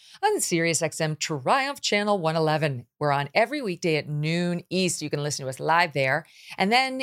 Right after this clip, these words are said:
if you missed it, you can check out the full video show later. You can watch us. You can see what I'm talking about with the red background,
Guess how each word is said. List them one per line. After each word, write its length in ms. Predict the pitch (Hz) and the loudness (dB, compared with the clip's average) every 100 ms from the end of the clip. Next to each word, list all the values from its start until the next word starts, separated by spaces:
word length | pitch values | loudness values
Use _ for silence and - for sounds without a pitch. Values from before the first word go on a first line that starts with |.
| - | -6
if 100 | 214 | -2
you 80 | 214 | 0
missed 280 | 349 - | 2 2
it, 200 | 208 240 | 2 2
you 80 | 226 | -2
can 100 | 214 | -4
check 180 | 208 208 | -2 0
out 140 | 196 | 0
the 60 | 180 | -2
full 220 | - 202 | -2 0
video 300 | 160 185 208 | 2 2 2
show 240 | 202 196 165 | 0 2 2
later. 260 | 170 226 | 2 0
You 100 | 247 | -2
can 180 | 165 139 | -2 -4
watch 260 | 143 190 - | 0 0 2
us. 260 | 240 - - _ _ | 2 0 -4 _ _
You 60 | - | -4
can 40 | |
see 260 | 131 - 196 | -4 0 0
what 100 | 196 | 2
I'm 80 | 165 | 2
talking 240 | 170 180 | 2 2
about 160 | 208 214 | 2 0
with 80 | 156 | 0
the 80 | 143 | 0
red 180 | 143 | 0
background, 520 | 135 170 202 220 233 | 4 2 4 0 0